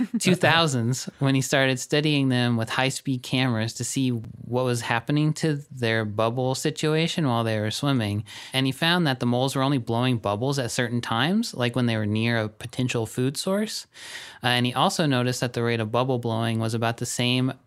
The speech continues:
Speaker 2: as the rate of inhalations that the mole would take while they were sniffing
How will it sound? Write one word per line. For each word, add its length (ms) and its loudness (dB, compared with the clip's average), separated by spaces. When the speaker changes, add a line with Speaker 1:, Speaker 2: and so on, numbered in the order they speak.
Speaker 2:
as 240 0
the 100 -4
rate 380 -2
of 380 -2
inhalations 800 0
that 260 -2
the 80 0
mole 220 2
would 120 -2
take 240 -2
while 220 0
they 120 0
were 160 -2
sniffing 580 -2